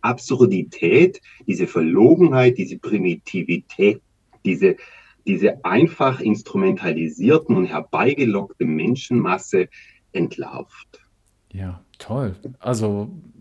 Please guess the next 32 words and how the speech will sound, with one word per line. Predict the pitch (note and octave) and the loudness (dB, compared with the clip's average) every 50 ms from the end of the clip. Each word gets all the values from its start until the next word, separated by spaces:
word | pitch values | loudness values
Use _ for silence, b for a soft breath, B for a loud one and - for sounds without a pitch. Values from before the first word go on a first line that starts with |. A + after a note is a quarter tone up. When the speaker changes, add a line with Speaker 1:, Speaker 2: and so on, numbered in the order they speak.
| G2 D#3 - _ _ _ | -20 -20 -20 _ _ _
Speaker 2:
beeindruckt | - - - F2 A#2 B2+ B2+ A2+ A2 B2 - - C3 E3 F3 C#3 A#2 C3 C3 - - | -20 -20 -20 -20 -18 -16 -12 -4 -4 -4 -2 -2 -2 0 0 2 2 0 0 0 0
mich | A#2+ C3+ G3+ - - B B B B B B B | 0 0 0 -2 -6 B B B B B B B
und | - C#3+ C#3+ C#3+ C3+ C#3 | 2 2 4 4 2 -2
ist | C3+ - | -4 -4
für | - F3 | 0 2
mich | F3 E3+ D3 E3 | 2 2 4 2
auch | D3 C3 | 2 2
nachvollziehbar, | D#3 D3+ D#3 - - - A#2 A2 - - A2 G2 G2 G2 G2+ | 0 -2 -2 -2 0 -2 -2 -2 0 -2 -2 0 0 0 0
dass | G2+ A#2 A#2 - - - | -2 -2 -4 -4 -4 -8
in | - - B2+ B2 A#2+ | -8 -6 -4 -2 -2
dem | A2+ A#2+ C3 C#3 | 0 0 2 2
Moment, | C#3+ C3+ C3 C3 C3+ C3 C3 - G2 A2+ | 2 2 2 2 2 0 -2 -8 -12 -4
dass, | - B2 B2 B2+ B2 - - - - | 0 0 0 0 0 -4 -8 -8 -8
äh, | A2+ A#2+ A#2+ A#2 A#2 | -6 -4 -2 -2 -2
diese | G#2+ A2+ A2 A#2+ | -2 -2 0 0
Energien, | A#2 A#2 A#2+ A2+ A#2 A2 A2+ D3 D3+ C3 | 0 0 2 0 0 0 0 0 2 2
die | A#2 A2+ | 0 0
einem | G#2+ G#2+ G#2+ | 0 -2 -2
da | A2 | -2
entgegenkommen, | G#2+ G#2+ G#2+ - A2+ A2 A2+ A2 A#2+ A2 A2 A2 G2+ F#2 | -2 -4 -4 -4 -2 -2 -2 0 0 0 0 0 0 0
wettmacht. | A#2 - - - - G2+ G#2 B2 - - - _ B B B B B B B B B B B _ _ - | 0 0 0 -2 -2 -2 0 -2 -2 -6 -16 _ B B B B B B B B B B B _ _ -6
Und, | A#2 A#2 A#2 A2+ A2+ A2 A2 A2 A2 G#2+ G#2+ A2 A2+ - - - - A2+ | -2 0 2 4 6 6 6 4 4 2 2 0 -2 -4 -10 -16 -12 -6
Speaker 1:
Ja. | A2 A2 A2 | -4 -4 -2
Speaker 2:
ähm, | G#2+ G#2+ G#2+ G#2+ G#2+ G#2+ G#2 G#2 | -2 -2 -2 -2 -2 -2 -2 0
da | G#2+ G2+ | 0 0
hat | A2 - | 0 0
man | - C#3 C3+ | -2 -2 -2
wahrscheinlich | B2 A#2 - - C3 B2+ B2+ B2 | -2 -2 -4 -2 -2 -2 -2 -2
auch | C#3 B2+ - B2 | -4 -4 -4 -2
ein | A#2+ A#2 | 0 0
Bewusstsein | A#2 G#2+ G2 A2 A#2+ - - - - B2 A#2+ A#2 | 0 0 0 -2 -4 -4 -4 -2 0 0 2 2
dafür, | A#2 A#2 A2+ - - B2 B2+ B2+ C3+ C3+ | 0 0 -2 -4 -6 -2 -2 -2 -2 -2